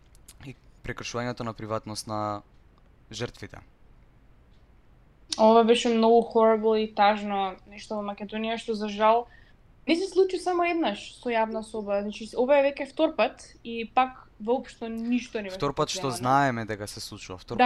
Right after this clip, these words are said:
Speaker 1: пат што не е
Speaker 2: значи, и
Speaker 1: покриено.
Speaker 2: ова е единствена група за која што се откри. Кој знае колку вакви други групи има направено.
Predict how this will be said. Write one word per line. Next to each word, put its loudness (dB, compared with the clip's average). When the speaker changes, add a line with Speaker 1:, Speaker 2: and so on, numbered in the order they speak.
Speaker 1:
пат 0
што -4
не -4
е -2
Speaker 2:
значи, -4
и -2
Speaker 1:
покриено. 0
Speaker 2:
ова 4
е 0
единствена -6
група -8
за -8
која -10
што -20
се -8
откри. 0
Кој -8
знае -4
колку -6
вакви -2
други -6
групи -4
има -6
направено. -6